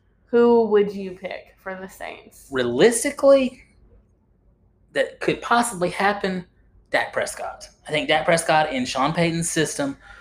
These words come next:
Speaker 2: would great, be great. That's realistic. Realistically, could potentially some ways happen.
Speaker 1: Okay.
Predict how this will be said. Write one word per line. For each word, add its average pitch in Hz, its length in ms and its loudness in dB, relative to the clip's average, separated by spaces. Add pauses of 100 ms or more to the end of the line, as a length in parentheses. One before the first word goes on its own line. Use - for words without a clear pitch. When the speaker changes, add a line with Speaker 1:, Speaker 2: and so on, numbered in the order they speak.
(200)
Speaker 2:
would 131 160 -4
great, 135 360 2
be 120 120 -4
great. 131 300 2 (360)
That's 226 300 2
realistic. 185 840 0 (160)
Realistically, 165 760 0
could 196 560 4 (120)
potentially 165 680 -2
some 147 580 -4
ways 135 300 0
happen. 139 440 -2 (220)
Speaker 1:
Okay. 220 420 -6